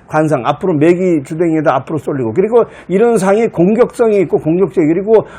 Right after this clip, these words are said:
막 아무나 보면 지저대는 거. 개가 아무나 보면 지저-, 미친 개가 아무나 보면 짖잖아요. 그죠? 근데 이 개도, 어, 견이라고, 개가 견이 있고 개구가 있는데,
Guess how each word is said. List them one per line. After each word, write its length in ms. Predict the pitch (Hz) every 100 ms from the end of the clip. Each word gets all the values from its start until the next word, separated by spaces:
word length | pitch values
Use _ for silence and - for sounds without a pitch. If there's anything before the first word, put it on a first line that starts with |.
| -
막 220 | 156 202 127
아무나 500 | 143 165 240 269 254
보면 360 | 214 226 202
지저대는 540 | 143 - 185 190 170 156
거. 60 |
개가 500 | 143 160 208 220 139
아무나 220 | 160 208 220
보면 220 | 214 196
지저-, 140 | 160
미친 300 | 143 180 247
개가 200 | 247 226 147
아무나 220 | 190 226
보면 240 | 220 214
짖잖아요. 500 | 151 135 196 202 139 120
그죠? 160 | 123 196 - - - -
근데 280 | 208 214 208
이 40 |
개도, 340 | 202 180 214 240 185 - - -
어, 100 | 165
견이라고, 760 | 165 - 180 233 220 175 139 147 185
개가 300 | 143 175 156
견이 300 | - 190 190
있고 260 | 160 190 170
개구가 500 | - 190 185 156 180
있는데, 300 | 147 143